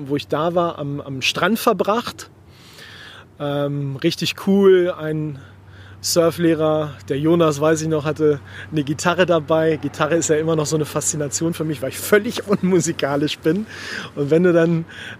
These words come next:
äh, so am Strand sitzt und der spielt dann einer Gitarre, du hast ein kühles Bierchen dabei und waren fabelhafte Temperaturen noch, ähm, abends um, weiß nicht, zehn, elf, ähm, vorher der, der Sonnenuntergang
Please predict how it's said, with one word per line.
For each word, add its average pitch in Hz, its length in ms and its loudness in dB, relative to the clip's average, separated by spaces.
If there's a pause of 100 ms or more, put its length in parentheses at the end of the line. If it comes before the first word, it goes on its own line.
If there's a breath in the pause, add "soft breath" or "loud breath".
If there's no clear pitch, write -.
(100)
äh, 147 380 2
so 147 180 0
am 147 140 -4
Strand 180 560 0
sitzt 196 460 0
und 151 160 -2
der 147 100 2
spielt 190 300 -2
dann 175 120 2
einer 165 280 -2
Gitarre, 185 560 -2
du 165 120 2
hast 156 200 -2
ein 147 100 -10
kühles 180 380 -2
Bierchen 190 560 2
dabei 175 680 2
und 147 440 -4 (340 loud breath)
waren 151 220 0
fabelhafte 170 720 0
Temperaturen 165 760 0
noch, 170 300 0
ähm, 151 320 -8
abends 147 460 -4
um, 143 340 -4
weiß 131 160 -2
nicht, 135 180 -6
zehn, 160 340 2
elf, 160 580 2 (560 loud breath)
ähm, 139 320 -2
vorher 156 320 4
der, 143 220 2
der 139 160 0
Sonnenuntergang 165 1000 2